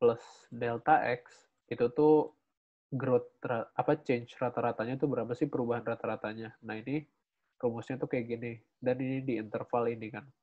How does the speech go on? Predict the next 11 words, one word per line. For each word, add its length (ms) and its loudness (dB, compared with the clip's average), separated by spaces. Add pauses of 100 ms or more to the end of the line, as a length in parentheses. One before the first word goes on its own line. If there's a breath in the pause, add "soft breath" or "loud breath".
benar 320 -12
tadi. 200 -8 (1300)
Nah, 100 0 (640 loud breath)
terus 240 2
sekarang 480 0
bedanya 400 2
sama 240 -2
yang, 240 0 (320)
eh, 160 0
derivatif 640 2
ini, 320 2